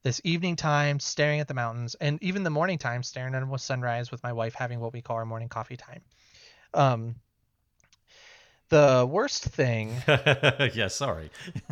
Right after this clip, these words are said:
Speaker 2: <laughs>
Speaker 1: It's okay. Uh, the worst thing is the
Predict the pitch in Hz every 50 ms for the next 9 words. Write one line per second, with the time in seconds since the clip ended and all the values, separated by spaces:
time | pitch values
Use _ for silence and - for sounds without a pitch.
0 | - - 202 - - 160 160 - 185 175 160 208 208 214 180 139 131 135 113 -
1 | - - 220 - 180 180 180 165 160 156 160 160 156 - - - - - - 160
2 | 151 147 170 190 214 240 233 - - - - - 156 139 131 127 127 127 131 139
3 | - _ - - 143 131 127 127 123 123 123 127 127 127 131 - - - - -
4 | _ _ _ _ _ _ _ _ _ _ _ _ _ _ _ _ _ _ _ _
5 | _ - 147 127 127 147 135 131 123 123 117 117 113 113 113 117 117 117 113